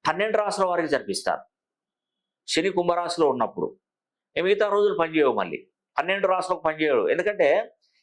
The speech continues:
ఈ రోజు మనం చూసినట్లయితే మీనరాశి వారికి ఏలినాటి శని నడుస్తుంది. ఇంకొక సంవత్సరం, సంవత్సరం దాటిన తర్వాత మళ్ళీ మేషరాశి వారికి ఏలినాటి శని నడు-, నడుస్తది. ఇప్పుడు కర్కాటక రాశి వారికి అష్టమ శని నడుస్తుంది, అది దాటితే మళ్ళీ ఇక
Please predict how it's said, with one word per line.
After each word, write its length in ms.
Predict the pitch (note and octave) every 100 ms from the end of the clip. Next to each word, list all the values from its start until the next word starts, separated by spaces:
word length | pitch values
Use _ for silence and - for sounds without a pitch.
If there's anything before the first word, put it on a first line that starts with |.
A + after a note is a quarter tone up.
| C3+
ఈ 80 | E3+
రోజు 260 | G3 A3 G#3+ F3+ F#3 A3 - E3
మనం 160 | E3 E3+
చూసినట్లయితే 440 | F#3 G3 G#3 A3 F3+
మీనరాశి 440 | F#3+ G3 G3+ F#3 G3
వారికి 220 | F#3+ F#3+
ఏలినాటి 300 | F#3+ F#3+ F#3+
శని 140 | F#3 F3
నడుస్తుంది. 400 | D#3 - B2+ G2 - _ _ _ -
ఇంకొక 300 | D#3 F#3+ F#3 F3
సంవత్సరం, 340 | F#3+ G3 G#3 G3
సంవత్సరం 340 | G3 F#3+ F#3+ G3 G3 F#3 E3
దాటిన 220 | F#3 F#3 F#3+
తర్వాత 200 | G#3+ C4 B3+ - _ D#3+
మళ్ళీ 180 | G3 F3+ - D#3
మేషరాశి 440 | F3+ F#3+ G#3+ G3+
వారికి 220 | G3+ G3+ G3
ఏలినాటి 280 | G3 G3 F3+
శని 200 | F3+ F3
నడు-, 300 | D#3+ B2+ B2 - D3+
నడుస్తది. 400 | D#3+ - B2 E2+ - _ _ _ _ _ _
ఇప్పుడు 160 | C3 D#3 D3+
కర్కాటక 460 | D#3 G3 G#3 G3+
రాశి 320 | G#3 G3 G3
వారికి 200 | G3+ G3 F#3
అష్టమ 240 | - G3 F#3+
శని 160 | G3+ G3
నడుస్తుంది, 360 | E3+ E3+ C#3+ B2 -
అది 120 | D#3+ E3+
దాటితే 300 | F#3 F#3+ A3+ G#3+
మళ్ళీ 180 | A3 B3+ A3
ఇక 180 | F#3+